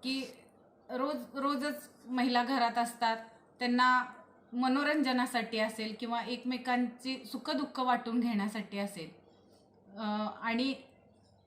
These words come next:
एकमेकांचं जे कौशल्य आहे ते वाटून घेऊन व्यवसाय करणे असेल, या सगळ्याच गोष्टींचा अभ्यास करून आम्ही कस्तुरी महिला फाउंडेशनचं स्थापना केली आहे.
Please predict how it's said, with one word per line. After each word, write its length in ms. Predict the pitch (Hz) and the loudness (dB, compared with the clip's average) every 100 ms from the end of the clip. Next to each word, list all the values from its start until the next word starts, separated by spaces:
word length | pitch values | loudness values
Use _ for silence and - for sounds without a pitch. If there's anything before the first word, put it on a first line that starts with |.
| - | -2
एकमेकांचं 840 | 254 262 294 277 277 277 285 277 262 - 220 | -2 2 0 2 2 2 2 2 0 -4 -4
जे 80 | 254 | -4
कौशल्य 540 | 262 262 254 302 277 190 | 2 2 2 0 0 -2
आहे 260 | 165 - | -4 -6
ते 80 | 247 | -2
वाटून 400 | 247 240 254 254 | 0 0 0 0
घेऊन 260 | 277 285 185 - - _ - - - _ _ - | 0 -2 -6 -10 -20 _ -20 -18 -20 _ _ -4
व्यवसाय 440 | 254 247 247 277 | 0 2 4 4
करणे 360 | 277 247 220 220 | 4 0 2 0
असेल, 540 | 220 202 180 - - | 0 -4 -8 -8 -2
या 60 | 262 | -2
सगळ्याच 440 | 294 233 247 262 | 0 0 0 0
गोष्टींचा 580 | 262 277 - 269 262 269 | 0 -2 -2 -2 0 0
अभ्यास 300 | 214 220 247 | 2 0 0
करून 260 | 254 247 240 | -4 -2 -2
आम्ही 180 | 226 | -2
कस्तुरी 400 | 226 226 - 233 | -4 -6 -6 -6
महिला 260 | 233 220 208 | -4 -2 -2
फाउंडेशनचं 720 | 220 208 202 214 202 196 233 247 - - - - | -2 -2 -2 -2 -2 -2 -6 -8 -12 -20 -20 -4
स्थापना 420 | 254 220 226 220 | 2 2 2 -2
केली 260 | 226 202 | 0 0
आहे. 240 | 185 190 | 0 0